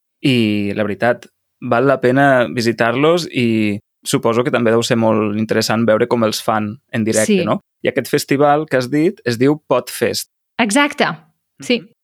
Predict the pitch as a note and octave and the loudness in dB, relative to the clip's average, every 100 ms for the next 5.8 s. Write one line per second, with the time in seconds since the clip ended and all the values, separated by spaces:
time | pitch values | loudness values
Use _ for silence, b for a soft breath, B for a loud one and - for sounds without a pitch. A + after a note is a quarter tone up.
0 | _ _ - B2+ C#3+ E3 D#3+ A#2+ - G2+ | _ _ -2 0 2 0 0 -4 -4 -6
1 | G2 - _ _ _ _ - B2 B2 A#2 | -6 -10 _ _ _ _ -8 -2 0 2
2 | A#2+ B2 - C#3+ A#2 A#2+ C#3+ C#3+ E3 B3+ | 2 2 -2 -2 -2 0 2 2 0 -4
3 | - - A2 - A2+ A2+ G#2+ - _ _ | -10 -4 -2 0 2 2 0 -4 _ _
4 | - A2 G#2+ A2 G#2 G#2 G#2 G#2 G#2+ A2 | -8 -6 -2 0 0 0 -2 0 0 0
5 | A2 A2+ G#2+ A2+ C#3+ C#3 G#3 | -2 0 0 2 2 2 0